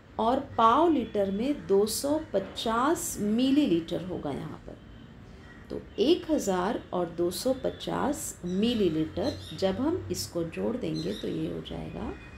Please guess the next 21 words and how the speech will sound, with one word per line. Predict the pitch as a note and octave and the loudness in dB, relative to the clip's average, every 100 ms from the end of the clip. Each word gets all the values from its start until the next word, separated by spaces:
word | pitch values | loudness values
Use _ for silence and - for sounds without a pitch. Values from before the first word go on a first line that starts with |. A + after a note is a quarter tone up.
| - - - - | -14 -14 -14 -2
एक | G3+ C#4+ E4+ - | 4 4 4 0
हज़ार | F3 F3+ E3+ F#3+ | -2 -2 -2 -4
दो | F#3+ D#3+ | -2 -4
सौ | D3+ - F3 G#3 | -4 -4 -6 -4
पचास | D#3+ - - - B3 C#4+ - | -6 -6 -6 -4 -6 -6 -8
मिलीलीटर। | D3+ D#3+ D3 D3 - - - - - - - - - - | -4 -4 -2 -4 -6 -12 -14 -16 -16 -18 -18 -18 -16 -8
तो | F#3+ | -4
यदि | E3 E3 F3 D4+ | 0 0 2 2
हमें | E4+ D#4+ D#4+ | 4 2 0
कोई | A3+ F#3+ | 0 0
कहे | F#3+ E3+ F3 E3 | 0 0 0 0
कि | F3+ | 0
हमें | F#3+ E3+ F3 | -2 0 2
एक | F3 B3+ D#4 | 2 2 2
हज़ार | D4 C#4+ C#4+ | 4 4 2
दो | G3+ F3+ | 2 -2
सौ | - F#3+ | -2 -4
पचास | F#3 E3+ - G3 C#4+ E4 A3+ | -4 -6 -4 0 0 0 -2
मिलीलीटर | G3 F#3 E3+ D#3+ F3 | 0 0 -2 -4 -6
दूध | D#3 E3+ D#3+ | -6 -8 -8
चाहिए, | - E3 E3 F#3 B3+ | -6 -4 -2 0 0